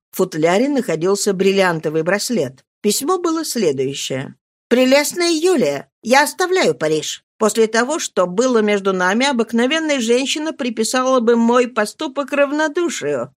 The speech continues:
Но вы, которая знает себе цену, не ошибетесь, если припишете его страху. Не люби я вас, я бы остался. Примите присылаемый мною браслет не как подарок,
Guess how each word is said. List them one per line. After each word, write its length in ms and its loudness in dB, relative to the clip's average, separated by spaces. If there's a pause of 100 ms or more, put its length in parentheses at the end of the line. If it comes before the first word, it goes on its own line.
Но 200 2
вы, 220 4
которая 420 0
знает 360 0
себе 200 0
цену, 460 0 (140)
не 180 0
ошибетесь, 840 -2
если 340 0
припишете 760 -4
его 200 2
страху. 640 -4 (200)
Не 260 4
люби 240 4 (100)
я 120 2
вас, 420 -6 (240)
я 220 2
бы 120 4
остался. 760 -6 (220)
Примите 460 0
присылаемый 800 0
мною 320 2
браслет 680 -2
не 200 0
как 320 -4
подарок, 680 -2